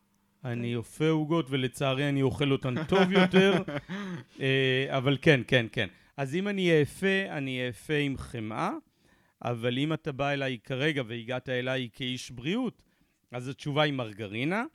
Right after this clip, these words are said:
Speaker 1: אה, חשוב
Speaker 2: הדור החדש, מרגרינה
Speaker 1: מהדור
Speaker 2: הדור
Speaker 1: החדש.
Speaker 2: החדש.
Speaker 1: חשוב לציין, על פי חוק, היצרנים מחויבים לכתוב כמה שומן טרנס יש ב-, בטבלת הרכיבים,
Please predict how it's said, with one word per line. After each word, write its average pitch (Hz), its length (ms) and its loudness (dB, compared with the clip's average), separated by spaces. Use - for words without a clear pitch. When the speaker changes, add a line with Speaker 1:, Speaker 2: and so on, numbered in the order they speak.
Speaker 1:
אה, 147 280 0
חשוב 135 300 -2
Speaker 2:
הדור 151 80 8
החדש, 123 520 -2
מרגרינה 104 220 -6
Speaker 1:
מהדור 147 260 2
Speaker 2:
הדור 135 100 2
Speaker 1:
החדש. 127 320 -4
Speaker 2:
החדש. - 100 -8
Speaker 1:
חשוב 247 300 -2
לציין, 180 500 -2
על 139 240 -2
פי 226 160 -2
חוק, - 580 -4
היצרנים 147 960 -2
מחויבים 143 960 -2
לכתוב 127 540 -4
כמה 160 240 -4
שומן 127 360 -6
טרנס 120 420 -8
יש 147 340 -6
ב-, 117 440 -4
בטבלת 131 540 -4
הרכיבים, 127 760 -6